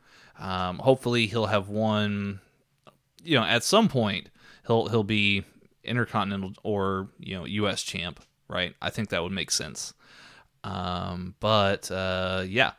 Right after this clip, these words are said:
I, I would like to see one of the first people that challenged Drew McIntyre. You know, not maybe, not maybe one of the first, but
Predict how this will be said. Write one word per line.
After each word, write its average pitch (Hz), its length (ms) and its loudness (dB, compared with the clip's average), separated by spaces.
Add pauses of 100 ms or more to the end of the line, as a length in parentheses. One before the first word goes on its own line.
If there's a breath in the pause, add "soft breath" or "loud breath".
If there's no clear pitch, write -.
(300 loud breath)
I, - 140 0
I 107 240 0
would 110 160 2
like 104 220 0
to 107 80 -10
see - 180 -4
one 104 180 0
of 101 60 -2
the 95 60 -2
first 107 300 -2
people 98 280 -4
that 95 380 -2
challenged 107 560 2
Drew 95 140 -6
McIntyre. 92 680 -8 (240)
You - 140 -2
know, - 60 -8
not 208 220 0
maybe, 175 240 2
not 262 360 0
maybe 180 200 6
one 120 280 4
of 185 60 0
the 180 80 2
first, 196 360 4
but - 260 -2